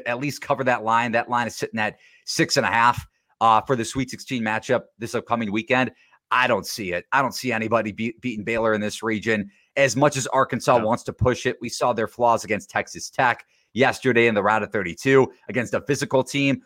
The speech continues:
Speaker 1: What do you think Arkansas is gonna get in the Elite Eight if those two teams match up? Arguably the most physical team right now when they're defending like this in college basketball in Baylor. Oral Roberts is not beating Baylor either. And as impressed as I was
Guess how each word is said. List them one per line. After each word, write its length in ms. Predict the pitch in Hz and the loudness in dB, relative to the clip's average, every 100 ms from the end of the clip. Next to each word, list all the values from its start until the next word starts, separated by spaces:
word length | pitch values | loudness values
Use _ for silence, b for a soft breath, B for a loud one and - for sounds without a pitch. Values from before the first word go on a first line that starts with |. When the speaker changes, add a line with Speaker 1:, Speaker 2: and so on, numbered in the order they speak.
| b | b
Speaker 1:
What 240 | 104 139 | 2 2
do 80 | 185 | 2
you 60 | 175 | 0
think 300 | - 160 147 | 0 2 2
Arkansas 420 | 139 139 - 135 | 2 0 -2 0
is 100 | 113 | 0
gonna 220 | 135 117 | -2 -2
get 340 | 92 120 98 - _ _ | 0 0 0 -4 _ _
in 120 | 127 127 | -6 -2
the 140 | 127 | 0
Elite 260 | 120 123 120 | 0 0 -2
Eight 160 | 117 | -2
if 80 | 107 | 0
those 220 | 120 113 | 0 0
two 80 | - | -6
teams 260 | - 113 110 | -6 -6 -4
match 320 | 104 90 113 | -4 -4 -2
up? 240 | 71 - _ _ _ 107 - - | -4 -4 _ _ _ -20 -16 -2
Arguably 380 | 147 165 160 160 | 2 4 4 4
the 60 | 131 | 4
most 200 | 120 - | 2 0
physical 360 | 147 110 120 | -6 -4 -8
team 300 | - 139 113 | -6 -4 -2
right 200 | 107 117 | -2 -2
now 180 | 117 113 | 0 0
when 120 | 107 | 0
they're 100 | 104 | -2
defending 380 | 98 120 107 104 | -4 -4 -4 -4
like 200 | 98 92 | -4 -4
this 220 | 104 - | -6 -8
in 60 | 95 | -4
college 360 | 110 98 87 - | 0 0 0 -2
basketball 600 | 95 - 98 95 87 - b b | -4 -2 -2 2 0 -2 b b
in 180 | 127 110 | -4 -2
Baylor. 360 | 104 82 76 | -2 -2 -6
Oral 320 | - 147 147 135 | 0 6 6 6
Roberts 400 | 135 127 113 101 | 4 2 -4 -4
is 80 | |
not 180 | 113 104 | 0 0
beating 220 | 98 95 | -2 -8
Baylor 340 | 87 98 95 - | -6 -4 -4 -6
either. 360 | 104 87 78 - _ - | -8 -6 -8 -10 _ -2
And 240 | 117 123 | -2 0
as 180 | 127 123 | 0 0
impressed 340 | 127 147 143 131 | -2 0 0 2
as 120 | 135 | 0
I 80 | 127 | 2
was 480 | 131 131 139 - | 4 6 4 2